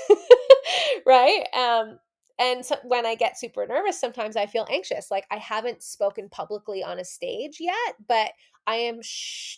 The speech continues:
definitely gonna have anxiety before having to stand and speak on a stage if that's ever part of my trajectory, right? Uh, if I'm hungover, which is few and far between, but sometimes I have a few spicy margs too many and it kinda just sneaks up on ya.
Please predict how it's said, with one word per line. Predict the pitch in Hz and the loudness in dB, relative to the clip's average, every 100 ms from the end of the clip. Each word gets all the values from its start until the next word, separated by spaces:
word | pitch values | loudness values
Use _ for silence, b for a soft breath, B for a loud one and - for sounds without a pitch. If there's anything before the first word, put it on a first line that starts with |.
| 185 175 | -12 2
definitely | 254 480 427 277 214 196 | 2 2 -2 -4 -2 -4
gonna | 202 202 | -4 -6
have | 196 202 | -6 -6
anxiety | 196 196 185 208 - 185 | -6 -6 -6 -6 -8 -10
before | 180 208 220 196 | -12 -8 -6 -4
having | 196 202 202 | -4 -4 -8
to | 196 | -14
stand | - 190 190 190 | -10 -8 -8 -10
and | |
speak | - 190 185 | -12 -10 -8
on | 190 | -10
a | 185 | -10
stage | - 185 165 | -8 -8 -10
if | 185 | -14
that's | 180 180 - | -14 -14 -12
ever | 208 180 185 - | -10 -8 -10 -8
part | 185 | -8
of | 185 | -8
my | 180 175 165 | -12 -16 -14
trajectory, | 185 165 156 _ - - - - B B B B | -14 -12 -14 _ -16 -16 -16 -20 B B B B
right? | 185 175 240 294 - B B B - | -10 -4 -4 -4 -10 B B B -10
Uh, | - - | -8 -8
if | - | -10
I'm | 165 | -10
hungover, | 170 196 180 247 269 269 233 | -12 -12 -4 -2 0 0 -2
which | - | -6
is | - - | -16 -16
few | 185 | -12
and | 175 170 | -12 -8
far | 160 | -8
between, | 160 - - 220 220 214 | -8 -14 -12 -10 -10 -10
but | 170 | -14
sometimes | - 202 208 202 196 | -14 -12 -8 -8 -8
I | 190 | -8
have | 180 | -8
a | 175 | -10
few | - 185 | -16 -18
spicy | 190 - - 175 - | -16 -12 -10 -10 -12
margs | 185 190 196 - - | -12 -10 -10 -12 -16
too | 214 196 | -14 -8
many | 262 320 294 262 | -8 -8 -8 -10
and | 202 | -12
it | - | -14
kinda | 190 180 | -12 -10
just | 185 - - | -12 -14 -16
sneaks | 185 170 - - | -16 -18 -14 -8
up | 311 330 | -6 -4
on | 330 330 320 | -4 -4 -4
ya. | 320 330 | -2 -2